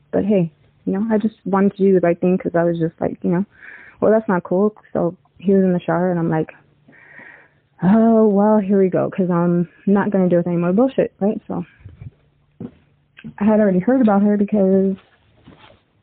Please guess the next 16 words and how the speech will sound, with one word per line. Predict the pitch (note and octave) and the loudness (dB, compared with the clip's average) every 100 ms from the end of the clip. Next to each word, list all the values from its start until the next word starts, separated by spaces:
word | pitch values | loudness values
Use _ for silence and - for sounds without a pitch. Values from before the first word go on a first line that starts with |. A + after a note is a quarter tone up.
| _ - _ _ _ _ _ _ - | _ -20 _ _ _ _ _ _ -10
Jason, | E3+ A#3 C#4+ G#3+ G3+ G3 G3+ - - | -2 0 2 0 0 0 -4 -16 -10
um, | F#3+ F3+ F3 F3 F3 - | -6 -4 -4 -4 -6 -6
I | E3+ | -4
guess, | F3+ F#3 - - - - - _ _ _ _ _ _ _ _ _ - - - | -2 -4 -6 -20 -20 -20 -20 _ _ _ _ _ _ _ _ _ -20 -14 -6
um, | F3 - G#2 - F#3+ F#3+ - - - - - - - - | -4 -4 -10 -12 -12 -14 -8 -8 -8 -14 -20 -20 -18 -6
was | G#3 G3 - | -2 0 0
keeping | A#3+ G3 | 0 0
an | |
eye | F3 G3+ | 0 0
on | A3 F#3 | 2 0
the | F3 | 0
place, | F3+ F3 G#3+ _ - | 0 0 0 _ -10
and | F#3 F3 F3 | -2 0 2
I | E3+ E3 | 0 0
guess | F3+ F3 _ _ _ _ _ _ _ _ - | 0 0 _ _ _ _ _ _ _ _ -2
as | F#3 | -2